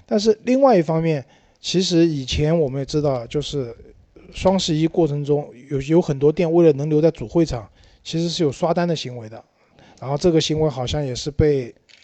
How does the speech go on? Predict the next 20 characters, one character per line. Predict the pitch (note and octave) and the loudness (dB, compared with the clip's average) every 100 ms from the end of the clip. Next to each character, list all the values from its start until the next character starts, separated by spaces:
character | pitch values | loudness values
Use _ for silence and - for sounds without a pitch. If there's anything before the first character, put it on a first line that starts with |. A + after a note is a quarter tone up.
| _ _ _ _ _ _ | _ _ _ _ _ _
就 | - | -10
是 | C3 C3 | -8 -8
阿 | C3+ | -6
里 | C#3 | -6
巴 | C#3 | -4
巴 | C#3 C#3 | -4 -4
那 | C#3 | -4
边 | C#3 | -6
是 | C3+ C#3+ | -6 -8
默 | D3 D3+ | -2 -2
认 | D3 C#3 | -2 -6
允 | B2+ D#3+ | -8 -8
许 | - | -8
的。 | G2+ F#2+ _ _ _ _ _ _ _ _ | -12 -16 _ _ _ _ _ _ _ _
那 | F#3 F3 | 2 4
我 | D#3 C#3 | 4 2
觉 | C#3 | 4
得 | E3 E3+ - _ _ _ _ _ - | 4 4 0 _ _ _ _ _ -6
就 | D#3+ | -2
是 | D#3 | -2